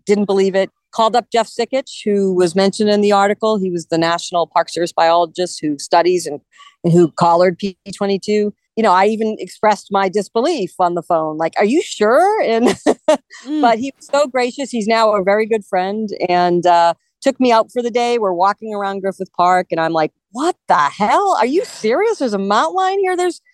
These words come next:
Speaker 1: people on their bikes and playing golf, and there's the Hollywood sign."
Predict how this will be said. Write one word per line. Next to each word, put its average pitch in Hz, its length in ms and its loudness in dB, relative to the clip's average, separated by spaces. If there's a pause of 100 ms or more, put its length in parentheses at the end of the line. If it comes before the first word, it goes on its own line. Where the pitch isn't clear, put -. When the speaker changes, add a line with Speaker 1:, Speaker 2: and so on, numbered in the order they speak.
(160)
Speaker 1:
people 359 240 2
on 349 120 4
their 339 120 0
bikes 285 520 0
and 254 120 -8
playing 285 340 -4
golf, 311 440 2
and 240 100 -4
there's 277 200 -6
the 262 120 0
Hollywood 262 540 0
sign." 190 540 -2